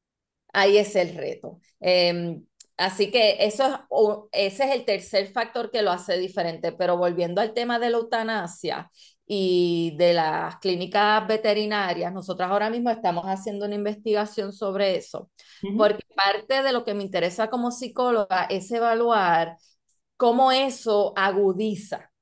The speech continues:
Speaker 1: muchas veces el que el duelo, eh, sea más difícil de procesar, porque si muere mi abuelito de viejo,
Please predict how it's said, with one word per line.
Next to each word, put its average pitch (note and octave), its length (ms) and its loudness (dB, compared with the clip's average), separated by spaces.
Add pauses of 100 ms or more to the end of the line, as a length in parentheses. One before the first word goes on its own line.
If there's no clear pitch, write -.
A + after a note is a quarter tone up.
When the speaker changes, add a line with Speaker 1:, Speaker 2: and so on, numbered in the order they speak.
Speaker 1:
muchas G3 400 0
veces G#3 580 2
el F#3 260 2
que F3+ 140 2
el E3+ 120 -2
duelo, F3+ 720 0 (320)
eh, F#3+ 160 0
sea F#3+ 220 0
más F#3 220 -4
difícil A3+ 560 -6
de F#3 160 0
procesar, F#3 600 -2
porque G#3 200 -2
si A3 160 -4
muere G3+ 300 2
mi B3 100 -2
abuelito C4+ 500 -2
de B3 140 0
viejo, F3 600 -4